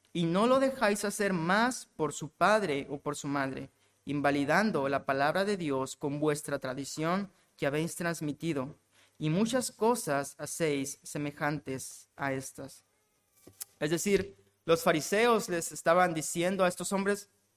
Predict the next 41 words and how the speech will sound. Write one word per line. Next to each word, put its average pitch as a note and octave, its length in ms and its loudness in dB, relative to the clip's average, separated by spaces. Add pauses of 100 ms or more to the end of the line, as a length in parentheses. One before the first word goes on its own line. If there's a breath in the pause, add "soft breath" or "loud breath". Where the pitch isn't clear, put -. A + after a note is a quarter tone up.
(120)
"No A3 120 -10
te D4 80 -6
preocupes, - 680 -6 (460 soft breath)
esa C#4 380 0
ayuda G#3+ 680 2 (440)
que G3 140 -2
quieres G#3 540 2
dar E3+ 160 6
a A3+ 100 2
tus A3+ 180 -6
padres, A3 540 2
ven A3 260 0
y C4+ 60 2
dala B3+ 260 -2
de G3+ 100 -2
ofrenda G3+ 680 -2
aquí F3 260 -4
al E3+ 140 0
templo. D3+ 500 -6 (220 soft breath)
Eso F3+ 240 -6
es A#3+ 100 -8
honrar F#3 240 -4
a F#3+ 60 -4
tus - 180 -12
padres." G3+ 600 -8 (760)
Jesús, - 640 -4 (300)
con D#3+ 180 -2
esta A3 200 -2
respuesta, G#3+ 720 -2
con D#3 120 -4
esta D#3+ 160 -4
amonestación F#3+ 720 -2
que G3 100 -2
les E3+ 160 -2
da, C#3+ 300 2
en D3 100 -2
pocas G3 440 -2
palabras D#3 560 4
les D#3 140 -6
está D#3 200 -4
diciendo, D3+ 520 -2